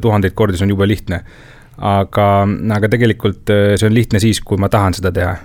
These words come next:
Ja kui see on enda jaoks nagu läbi mõeldud, siis, äh, sealt edasi on, äh, suhteliselt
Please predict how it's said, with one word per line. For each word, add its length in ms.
Ja 140
kui 120
see 200
on 140
enda 160
jaoks 180
nagu 140
läbi 200
mõeldud, 360
siis, 460
äh, 200
sealt 220
edasi 280
on, 180
äh, 260
suhteliselt 420